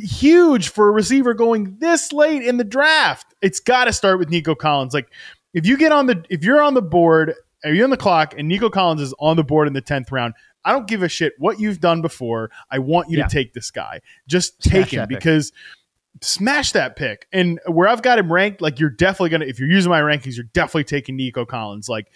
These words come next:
Speaker 1: because this is a guy that, like I said, in reception perception is shown to be a true X receiver that can win in contested situations, but can get open, can literally, can separate against press man coverage and work over the middle of the field.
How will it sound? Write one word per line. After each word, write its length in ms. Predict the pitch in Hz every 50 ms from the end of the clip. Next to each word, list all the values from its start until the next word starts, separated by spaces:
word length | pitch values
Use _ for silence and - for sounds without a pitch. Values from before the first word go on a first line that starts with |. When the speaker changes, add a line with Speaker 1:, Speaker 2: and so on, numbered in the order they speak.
| - - - -
Speaker 1:
because 300 | - 139 - 147 139 120
this 180 | 135 185 190 190
is 80 | 190 180
a 40 |
guy 200 | 165 160 151 147
that, 180 | 143 131 123 - _ - - - _ _ _ _ _ _
like 180 | - 143 160 165
I 40 | 165
said, 220 | - - 127 98
in 180 | 95 143 160 180
reception 400 | 180 165 - 185 170 - 180 160
perception 440 | - 151 139 - 139 123 - - 127
is 80 | 117
shown 240 | - - 143 139 131
to 60 | 127
be 120 | 127 123 117
a 60 | 104
true 400 | - - - 160 160 185 208 202
X 220 | 170 165 - -
receiver 420 | 170 147 - 156 143 131 131 127 123
that 140 | 120 -
can 240 | - 135 127 120 113 _ _ _ _ _ _ _
win 280 | - 120 123 165 208 240
in 100 | 277 254
contested 400 | - 233 - - 226 214 - -
situations, 640 | - 208 175 - 185 185 196 190 - 165 139 117 - _ _ _ _ _ _ -
but 380 | - 202 226 220 180 160 160 - _ _ _ _ _ _ _ -
can 260 | - 175 170 160 123 -
get 220 | - 180 214 226 - -
open, 580 | - - 202 226 220 - 151 120 107 95 87 - _ _ _ -
can 160 | - 160 160
literally, 360 | 156 165 196 202 240 233 214
can 280 | 160 - - 180 175 -
separate 540 | - - - 208 214 - 214 175 156 143
against 300 | 139 135 143 135 - -
press 260 | - - 175 175 - -
man 180 | 190 180 170
coverage 360 | - 180 175 165 147 139 127 - -
and 220 | 139 139 127 131
work 280 | 135 156 180 196 190 - -
over 160 | 160 151 151
the 80 | 143 143
middle 200 | 147 160 165 156
of 40 | 131
the 60 | 123
field. 460 | - - 180 190 185 160 131 123 123